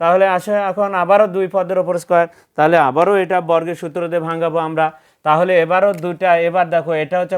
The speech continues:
প্রথম রাশি, এটা হচ্ছে আমাদের দ্বিতীয় রাশি। প্রিয় শিক্ষার্থীরা, এবার তাহলে কি হবে? তাহলে দুইটার রাশির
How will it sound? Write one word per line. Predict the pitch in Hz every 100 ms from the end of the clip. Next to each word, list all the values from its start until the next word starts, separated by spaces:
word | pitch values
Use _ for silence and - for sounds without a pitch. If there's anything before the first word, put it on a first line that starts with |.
| 165
প্রথম | 160 180
রাশি, | 185 190 185
এটা | 175 165
হচ্ছে | 151 156
আমাদের | 160 160 202 226 _ _ - 147
দ্বিতীয় | 180 170 147
রাশি। | 127 123 101 _ _
প্রিয় | 196 208 202
শিক্ষার্থীরা, | 202 214 214 220 202 180
এবার | 202 -
তাহলে | 196 202 202
কি | 196
হবে? | 185 185 180 _ _ -
তাহলে | 165 180 185 143
দুইটার | 165 175 185 170 135 117 147
রাশির | 151 190